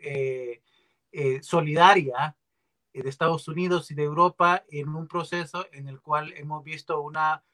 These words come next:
una fractura y una separación de, del ideal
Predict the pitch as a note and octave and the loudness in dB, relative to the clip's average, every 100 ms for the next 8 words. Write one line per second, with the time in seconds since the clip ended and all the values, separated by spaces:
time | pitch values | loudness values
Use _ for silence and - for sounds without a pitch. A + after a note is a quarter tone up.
0 | _ D3 D#3+ D#3+ - E3 D3 - G3+ F#3+ | _ -6 -2 -2 0 -2 -2 -4 0 2
1 | C#3+ B2+ - _ _ - C#3+ E3 E3 - | 2 -2 -6 _ _ -10 -4 -2 -2 -2
2 | D#3+ C#3+ C#3+ - F3 F3 F3+ G3 _ C3+ | -2 -2 -2 -2 0 0 -4 -12 _ -10
3 | D3 D3 - C3 C#3+ C3+ C3+ C#3+ D3+ F3 | -4 -4 -6 -8 -6 -6 -4 2 8 8
4 | F3 F3 | 8 2